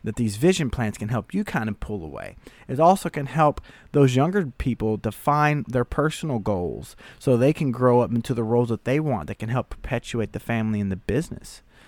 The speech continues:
Same thing for your spouse. You also should have goals that are gonna be professional.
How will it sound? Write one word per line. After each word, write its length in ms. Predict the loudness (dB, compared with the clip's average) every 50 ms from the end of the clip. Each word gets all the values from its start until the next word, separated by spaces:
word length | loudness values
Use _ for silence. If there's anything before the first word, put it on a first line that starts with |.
| _ _
Same 260 | -4 0 0 0 0
thing 200 | 0 -2 -4 -4
for 140 | -2 -2 -2
your 120 | 0 -2 -2
spouse. 600 | -2 2 4 6 6 4 2 -2 -10 -18 -20 -20 -20 -20 _ _ _ _ _ _ _ _ _ _ _ _ -12 -2
You 200 | 2 4 8 10
also 380 | 12 12 12 10 8 6 0 0
should 220 | 0 0 -2 0
have 420 | 2 2 4 4 4 4 2 0 -2 -8 -20 -20 -20 -20 -16 -4 4
goals 520 | 8 8 10 10 10 8 8 6 6 4 2
that 160 | 0 0 0
are 80 | 2
gonna 220 | 2 2 2 2 2
be 160 | 0 0 -2
professional. 720 | -2 -2 -4 -4 0 4 4 4 4 4 0 -4 -6 -8